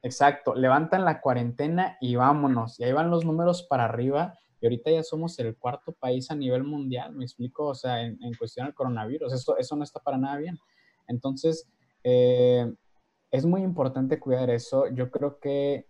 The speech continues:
el asunto de la mentalidad que está directamente relacionado con este punto del yo no sé nada,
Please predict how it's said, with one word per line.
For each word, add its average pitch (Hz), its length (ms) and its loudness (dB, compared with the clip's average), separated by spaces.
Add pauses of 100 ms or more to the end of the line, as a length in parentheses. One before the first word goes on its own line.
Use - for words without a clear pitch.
el 117 160 -2
asunto 120 380 -6
de 143 60 0
la 135 80 0
mentalidad 110 500 -4
que 123 80 -8
está 120 140 -6
directamente 131 520 -2
relacionado 117 680 -6
con 117 180 -8
este 120 280 -8
punto 127 400 -8
del 117 440 -4
yo 135 180 2
no 151 100 -2
sé 143 200 -8
nada, 113 520 -4